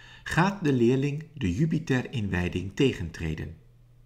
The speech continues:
Hij gaat er namelijk toe over om zijn roeping van Gods wegen in de gevallen wereld te vervullen. Van het meer innerlijke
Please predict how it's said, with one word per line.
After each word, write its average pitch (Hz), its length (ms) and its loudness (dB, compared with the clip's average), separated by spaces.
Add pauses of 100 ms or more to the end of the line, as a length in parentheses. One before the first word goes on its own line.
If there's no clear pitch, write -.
(1160)
Hij 120 140 2
gaat 175 260 2
er 151 60 2
namelijk 143 380 -2
toe - 180 -2
over 123 420 -4
om 104 180 -6
zijn 85 240 0
roeping 135 400 -4
van 92 140 -6
Gods 156 320 -4
wegen 110 460 -2 (300)
in 127 160 -4
de 107 80 0
gevallen 123 480 0
wereld 104 520 -2
te 120 140 -6
vervullen. 107 540 -4 (2750)
Van 127 160 0
het 127 120 -2
meer 135 300 0
innerlijke 113 500 2